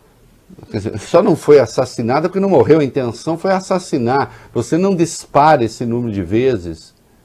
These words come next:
contra uma pessoa se não for com a intenção de matar, né? Esta crença de que tudo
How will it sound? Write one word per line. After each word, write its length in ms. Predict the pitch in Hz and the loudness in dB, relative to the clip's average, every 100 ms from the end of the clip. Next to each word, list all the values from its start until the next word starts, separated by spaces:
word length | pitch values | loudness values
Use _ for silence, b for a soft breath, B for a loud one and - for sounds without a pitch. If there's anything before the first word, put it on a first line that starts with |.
| _ | _
contra 240 | - 131 123 | -6 -6 -4
uma 140 | 123 | -4
pessoa 360 | 110 92 - 160 | -2 -4 -2 -4
se 160 | 156 | -2
não 240 | 170 170 143 | 0 0 -2
for 460 | - 139 165 170 b b b _ | -2 0 2 0 b b b _
com 100 | 151 | -6
a 60 | |
intenção 600 | 156 151 135 - - 143 139 | -4 -4 -6 -8 -6 -6 -4
de 80 | |
matar, 500 | 143 147 147 90 85 _ _ _ _ _ _ _ _ _ _ _ _ _ _ _ _ _ _ _ _ _ _ - | -6 -6 -4 -6 -8 _ _ _ _ _ _ _ _ _ _ _ _ _ _ _ _ _ _ _ _ _ _ -12
né? 240 | 95 117 b b b b | -12 -12 b b b b
Esta 460 | 120 143 - - 131 | -4 -4 -2 -4 -4
crença 840 | - 131 131 147 143 - 165 170 - _ _ _ b b b b b - | 2 4 6 4 0 -2 -2 -2 -10 _ _ _ b b b b b -12
de 160 | 110 | -10
que 140 | - 143 | -6 -6
tudo 720 | - - 202 208 180 185 | -6 0 2 2 0 -4